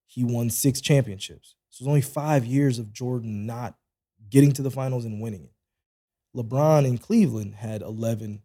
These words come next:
healthy seasons. He won one. So when you start to really look at their trajectory together, I mean, it's,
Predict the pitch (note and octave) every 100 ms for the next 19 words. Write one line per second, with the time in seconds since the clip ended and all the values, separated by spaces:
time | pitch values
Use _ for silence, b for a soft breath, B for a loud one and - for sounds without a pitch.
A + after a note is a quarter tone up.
0 | _ - A2 G2+ G2+ - A#2+ G2 E2 C#2
1 | _ - A2 G#2 G#2+ G2 G2+ G#2+ D2+ -
2 | _ _ _ _ _ _ _ _ _ _
3 | - C#3+ C#3+ C#3 A#2 C3 C#3 C#3 - E3+
4 | E3+ - B2+ D3 C#3+ B2 A2 B2+ C#3+ B2+
5 | A2 - A#2 B2 A#2 - G2+ A#2 B2+ -
6 | C#3+ D3+ D3 - _ _ _ _ B2 G#2
7 | A#2 C#3 F3+ - _ _ _ _ _ _
8 | B2 B2+ B2+ C3 -